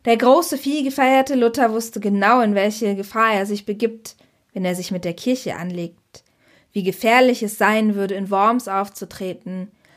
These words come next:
Wie gefährlich es sein würde, seine berühmten fünfundneunzig Thesen nicht zu leugnen. Gefährlich. Lebensgefährlich. Glück oder Pech, er hat es überlebt und starb eben erst im hohen Alter.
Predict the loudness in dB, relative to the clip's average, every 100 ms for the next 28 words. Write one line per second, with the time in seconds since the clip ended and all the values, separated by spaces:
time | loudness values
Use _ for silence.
0 | _ -2 -2 2 4 6 4 0 0 2
1 | 2 2 0 2 2 2 0 -2 -4 -2
2 | 0 -2 0 2 2 2 -2 2 4 4
3 | 4 4 0 -6 -2 0 2 2 -2 -4
4 | -4 -2 0 -2 -4 -6 -6 -10 _ _
5 | _ _ _ _ -12 0 2 2 -2 -10
6 | -20 _ _ _ _ 4 6 6 0 -4
7 | -10 -8 -6 -6 -6 -10 -16 _ _ _
8 | _ _ _ _ _ _ _ _ _ _
9 | _ _ _ 0 0 4 4 4 4 2
10 | 2 -2 -20 _ -4 2 2 2 -2 2
11 | 4 6 4 2 -2 -2 -2 -2 -2 -2
12 | -4 -6 -2 0 -2 -6 -6 -4 -2 -2
13 | -2 -4 -4 -6 -10